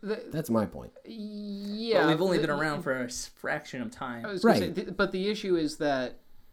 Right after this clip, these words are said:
Speaker 1: even though these things might happen, might happening is still on a very large time scale relative to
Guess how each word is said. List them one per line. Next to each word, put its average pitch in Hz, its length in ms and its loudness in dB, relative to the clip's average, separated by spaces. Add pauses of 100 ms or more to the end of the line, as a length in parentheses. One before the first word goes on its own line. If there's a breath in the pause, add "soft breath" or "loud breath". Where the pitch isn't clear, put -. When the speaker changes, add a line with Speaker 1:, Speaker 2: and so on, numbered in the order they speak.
(720)
Speaker 1:
even 185 400 4
though 135 280 4
these 143 200 4
things 135 260 0
might 123 240 -4
happen, 165 540 -2
might 147 380 0
happening 165 560 -2
is 135 180 -2
still 135 220 -2
on 127 100 0
a 120 60 -2
very 127 240 -2
large 123 340 -4
time 120 240 -4
scale 123 360 -4
relative 117 580 -6
to 117 300 -8